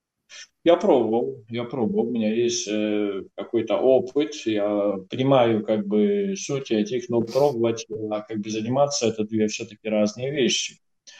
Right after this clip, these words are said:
Э, вот, и, э, трейдинг, которым я занимаюсь, как бы, последних, э,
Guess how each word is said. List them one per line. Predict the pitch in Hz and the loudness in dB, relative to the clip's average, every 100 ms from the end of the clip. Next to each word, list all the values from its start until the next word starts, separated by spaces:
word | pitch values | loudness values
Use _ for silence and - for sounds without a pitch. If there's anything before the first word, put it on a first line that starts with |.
| - - _ - | -20 -20 _ -2
Э, | 104 101 107 107 104 104 104 104 101 101 | 0 4 4 6 4 4 4 2 0 -2
вот, | 104 107 104 - - | 0 2 2 -4 -6
и, | - 110 110 110 110 110 110 - _ _ - | -2 -2 0 0 0 0 -4 -14 _ _ -4
э, | 107 | -4
трейдинг, | 104 131 147 147 139 | -2 0 0 0 -4
которым | - 117 120 120 | -4 -6 -4 -4
я | 117 | -2
занимаюсь, | 117 120 120 117 107 - | -2 -2 0 0 -2 -4
как | 107 | -6
бы, | 104 | -6
последних, | - 110 - 180 196 190 170 - | -6 -6 0 0 2 0 -2 -4
э, | 123 120 117 | 2 4 4